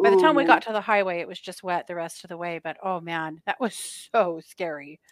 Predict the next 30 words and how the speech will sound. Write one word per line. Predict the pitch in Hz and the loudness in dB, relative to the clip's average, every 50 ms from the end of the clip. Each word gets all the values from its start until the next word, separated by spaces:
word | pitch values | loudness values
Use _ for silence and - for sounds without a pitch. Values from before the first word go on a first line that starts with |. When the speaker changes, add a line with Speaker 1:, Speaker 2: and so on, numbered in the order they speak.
| _ _ - | _ _ -4
Speaker 2:
Oh, | 202 202 196 190 175 165 170 160 | -2 0 2 2 2 2 2 2
that | 165 175 175 175 | 2 2 2 2
is. | 175 170 156 139 - - - - - - - - - _ _ _ _ _ _ _ - - - - - - - - - | 0 0 -2 -2 -2 -4 -8 -10 -10 -12 -12 -14 -16 _ _ _ _ _ _ _ -20 -20 -20 -20 -20 -20 -20 -12 -2
Speaker 1:
So | - 330 330 | 0 2 6
I'm | 320 302 349 359 | 8 8 8 8
all | 349 330 | 6 6
Speaker 2:
Damn. | 302 - | 4 2
Speaker 1:
done | 180 - | 0 -2
with | 185 196 - | -4 -8 -8
winter | 190 175 175 - 185 165 | -10 -10 -8 -8 -8 -6
now. | 170 160 170 170 175 190 _ _ - | -6 -6 -6 -8 -12 -14 _ _ 0
All | 302 330 359 370 370 370 | 0 2 2 2 4 4
Speaker 2:
Yeah. | 339 - - - - - 330 196 | 4 6 6 4 2 0 -2 -6
Speaker 1:
done | 185 202 208 214 214 | -8 -8 -8 -8 -10
here. | 196 196 170 135 127 - - - _ _ _ _ _ _ _ _ _ _ _ _ _ _ - | -10 -10 -12 -12 -12 -16 -18 -20 _ _ _ _ _ _ _ _ _ _ _ _ _ _ -12
Speaker 2:
I | 180 | -10
hear | 180 180 175 185 | -8 -8 -6 -6
that. | - - - - - - _ _ _ _ _ _ _ _ | -6 -8 -8 -10 -16 -20 _ _ _ _ _ _ _ _
I | - - - 165 175 | -10 -8 -6 -4 -4
Speaker 1:
Yeah. | 180 185 - - - _ | -4 -4 -6 -8 -12 _
Speaker 2:
hear | - - - - | -18 -18 -16 -12
that. | - - - - - - _ _ _ _ _ _ _ _ _ _ _ _ _ _ _ _ _ _ - | -12 -12 -12 -14 -18 -20 _ _ _ _ _ _ _ _ _ _ _ _ _ _ _ _ _ _ -14
Speaker 1:
Yuck. | - - - - - - - - - _ _ _ _ | -12 -12 -12 -12 -14 -18 -20 -20 -20 _ _ _ _
Yeah. | 311 339 302 - - - - - _ _ _ _ _ - - - - - _ | -12 -10 -10 -10 -10 -10 -12 -14 _ _ _ _ _ -20 -20 -20 -20 -4 _
Well, | 415 233 - - 180 - - | 6 6 6 6 4 2 0
it | 277 - | -2 -4
is | 349 349 - | -2 -2 -2
our | 349 339 | -4 -4
Tuesday | - - - - 339 339 - - 214 214 - | -4 -8 -10 -10 -10 -10 -6 -4 -4 -4 -2
episode. | - - - - 233 - - - - - | -4 -6 -8 -10 -14 -14 -14 -14 -14 -16